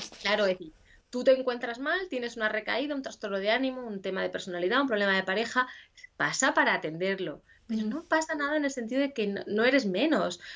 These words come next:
Speaker 1: no eres un ser extraño, no, nadie es, no te, no tienes por qué sentir vergüenza y tampoco tienes por qué contarlo a todo el mundo.
Speaker 2: Exacto.
Speaker 1: ¿Vale?
Speaker 2: Ujú.
Speaker 1: No pasa,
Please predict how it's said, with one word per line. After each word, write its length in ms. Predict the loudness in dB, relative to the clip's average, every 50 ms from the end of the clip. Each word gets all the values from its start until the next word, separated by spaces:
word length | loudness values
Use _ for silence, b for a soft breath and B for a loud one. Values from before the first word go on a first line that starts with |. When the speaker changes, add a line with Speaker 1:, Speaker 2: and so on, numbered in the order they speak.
| B 0
Speaker 1:
no 180 | 2 6 6 8
eres 480 | 8 8 8 8 8 8 8 6 2 B B B
un 100 | -4 -2
ser 160 | 0 2 2
extraño, 760 | 2 0 -2 -2 0 2 2 4 4 4 4 4 2 2 0 B B B B
no, 340 | -2 0 2 2 2 0 -4 B B B -20 -20 -14
nadie 400 | -8 -2 2 4 6 6 6 6
es, 160 | 4 2 -4
no 500 | -8 -6 -4 -2 -2 0 0 2 2 4
te, 200 | 6 6 4 6
no 180 | 4 0 -2 -2
tienes 180 | -2 -4 -2
por 140 | -2 -4 -6
qué 80 | -4 -4
sentir 240 | -4 -2 0 2 2
vergüenza 320 | 2 2 0 0 -2 -2 0
y 120 | 0 2 4
tampoco 460 | 4 4 4 2 2 0 2 0 2
tienes 240 | 2 2 2 0 0
por 180 | 0 0 2
qué 140 | 2 2 2
contarlo 760 | 2 0 0 0 0 -2 0 0 2 2 0 0 -2 -4 -6 _ _ _ -6
a 180 | -4 -4 0
todo 220 | 2 4 4 4 4
el 80 | 2 2
mundo. 320 | 0 -2 -4 -6 -6 -6
Speaker 2:
Exacto. 580 | -6 -8 -8 -8 -10 -10 -10 -12 -12 -12 -12 -14 _ -10
Speaker 1:
¿Vale? 340 | -6 -4 -2 -2 -2 -4 -4
Speaker 2:
Ujú. 60 | -8 _ _
Speaker 1:
No 120 | -4 0 2
pasa, 420 | 2 2 4 4 4 2 2 0